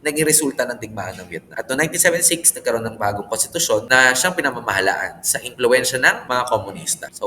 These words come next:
Hulyo da-, dalawa, labing siyam, pituput-anim, naitatag ang bagong konstitusyon, naging isa ang Hilaga at Timog Vietnam sa ilalim ng bandera ng Socialist Republic of Vietnam. Naglabas ng polisiyang sosyalista ang bansa. Bawal ang privatisasyon, nasyonalisasyon dapat ng mga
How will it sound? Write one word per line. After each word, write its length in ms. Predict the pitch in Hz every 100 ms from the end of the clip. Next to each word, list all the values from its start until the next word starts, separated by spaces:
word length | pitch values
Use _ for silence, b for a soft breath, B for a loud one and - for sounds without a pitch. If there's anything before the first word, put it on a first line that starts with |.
| 117
Hulyo 560 | 156 151 151 147 143
da-, 240 | 123 113 -
dalawa, 400 | 131 156 120 143
labing 240 | 107 110
siyam, 400 | - 104 101 -
pituput-anim, 640 | - 101 104 - 127 104 98
naitatag 640 | 120 131 131 131 131 -
ang 160 | 113 110
bagong 240 | 110 110
konstitusyon, 800 | 127 156 196 - 143 156 - -
naging 240 | 110 139 139
isa 480 | 139 101 - - B B B
ang 160 | 113
Hilaga 400 | 113 113 107 104
at 80 | 104
Timog 240 | 104 95
Vietnam 480 | 98 90 98 82 - - _
sa 180 | - 120
ilalim 320 | 117 113 117
ng 160 | 117 110
bandera 480 | 101 101 123 127 -
ng 240 | 95 -
Socialist 720 | - 151 147 151 147 - -
Republic 560 | 104 - 107 107 107 -
of 220 | 101 -
Vietnam. 320 | 90 - -
Naglabas 320 | - 139 156 160
ng 140 | 165
polisiyang 480 | 156 151 156 156 147
sosyalista 500 | 135 139 156 156 165
ang 80 | 156
bansa. 460 | 156 180 - -
Bawal 240 | 113 127 135
ang 80 | 131
privatisasyon, 800 | 123 113 113 110 127 165 - -
nasyonalisasyon 720 | 117 131 127 127 127 - 117
dapat 480 | 113 - 113 - 107
ng 140 | 101
mga 240 | 104 101